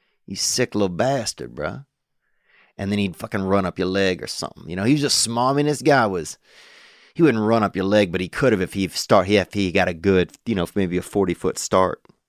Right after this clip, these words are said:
And if you kinda put, like, a, if you, you know, put a wedge or something at the edge of your, at the intersection of the ground and your legs, or like a curve or something, a little bit of a,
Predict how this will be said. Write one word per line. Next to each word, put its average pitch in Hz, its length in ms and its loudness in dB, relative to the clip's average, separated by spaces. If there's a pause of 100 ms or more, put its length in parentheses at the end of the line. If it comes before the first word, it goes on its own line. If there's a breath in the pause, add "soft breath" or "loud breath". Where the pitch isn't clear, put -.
(1120)
And 95 120 -2
if 87 140 -8
you 90 80 -6
kinda 92 240 -6
put, - 240 -4
like, 87 220 -10
a, - 200 -14 (1700)
if 101 140 -12
you, 90 240 -6 (540)
you 127 100 -2
know, 101 60 -2
put 101 180 0
a 90 60 4
wedge 87 420 2
or 85 80 -8
something - 260 -6
at 80 100 -12
the 90 140 -4
edge 90 200 -4
of 82 120 -10
your, 82 280 -8 (960 soft breath)
at - 140 -8
the 80 120 -2
intersection 87 540 -4
of 78 100 -8
the 67 120 -8 (160)
ground 90 360 -2
and 85 80 -6
your 87 180 -6
legs, 87 520 -8 (840)
or 85 40 -14
like 85 160 -8
a 82 240 -8 (260)
curve 90 420 -6
or 87 80 -10
something, - 280 -12
a 90 40 -8
little 87 140 -6
bit 85 160 -8
of 85 100 -12
a, 90 120 -14